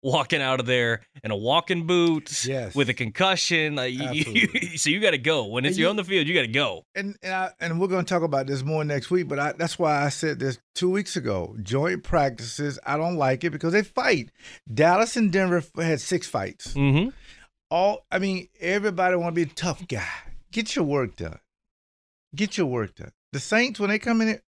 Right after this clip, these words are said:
Speaker 2: they're gonna do the same thing. Bunch of tough guys. But you look at, you know, the, when you're losing, but you're a physical team, but you're losing by twenty, does it really matter?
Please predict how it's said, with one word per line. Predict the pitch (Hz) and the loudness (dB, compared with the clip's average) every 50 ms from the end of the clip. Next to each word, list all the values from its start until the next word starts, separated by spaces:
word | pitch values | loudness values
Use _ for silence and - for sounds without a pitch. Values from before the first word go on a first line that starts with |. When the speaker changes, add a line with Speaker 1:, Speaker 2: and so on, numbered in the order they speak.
| _ _ _ _ _ _ _ _ _ _ | _ _ _ _ _ _ _ _ _ _
Speaker 2:
they're | 339 359 | -6 -2
gonna | 294 214 202 | 0 0 0
do | 175 170 | 0 -2
the | 156 | -4
same | 135 - 160 135 120 104 | -2 -2 -2 -2 -2 -4
thing. | - - 92 95 104 110 113 - - _ _ _ _ _ | -6 -6 -6 -6 -4 -6 -8 -10 -14 _ _ _ _ _
Bunch | - 151 143 - | -8 -6 -6 -6
of | - | -2
tough | - 175 151 - - | 0 0 0 0 -2
guys. | - 104 85 - - - _ _ _ _ _ _ _ _ _ _ _ _ _ _ _ _ | -6 -8 -8 -8 -14 -20 _ _ _ _ _ _ _ _ _ _ _ _ _ _ _ _
But | 139 127 120 | -6 -2 -2
you | 175 175 | 0 2
look | 175 175 147 - | 2 2 2 2
at, | 170 156 151 143 - _ _ _ _ | 0 0 0 -2 -6 _ _ _ _
you | 170 | -6
know, | 165 147 135 127 120 113 - _ _ _ - | -4 -4 -2 -4 -4 -6 -10 _ _ _ -14
the, | 120 139 - - _ _ _ _ _ _ _ | -14 -14 -14 -14 _ _ _ _ _ _ _
when | 147 147 147 143 | -8 -6 -4 -2
you're | 139 139 131 | -2 -2 0
losing, | 127 143 180 226 247 247 190 151 139 127 127 135 135 127 - _ _ _ _ _ _ _ _ _ - | 2 2 4 4 4 2 2 2 2 2 0 0 -2 -4 -8 _ _ _ _ _ _ _ _ _ -10
but | 131 113 - | -8 -2 0
you're | 180 151 | 0 0
a | - | 4
physical | - 202 208 185 170 - 170 160 | 4 4 4 4 2 -2 -2 -2
team, | - - 202 208 202 196 | 2 2 4 4 4 2
but | 160 147 117 | 0 -2 -2
you're | 156 160 | -2 0
losing | 156 170 185 175 151 151 | 2 2 2 2 2 0
by | 147 131 127 | 0 0 0
twenty, | 123 - - 180 185 185 175 147 | 0 -2 -4 -2 -2 0 -2 -2
does | 127 131 120 | -2 -4 -4
it | 123 | -4
really | 139 156 160 131 | -4 -2 -2 -4
matter? | 95 92 95 107 113 117 123 127 135 - | -2 -2 -2 -2 0 -2 -2 -4 -8 -10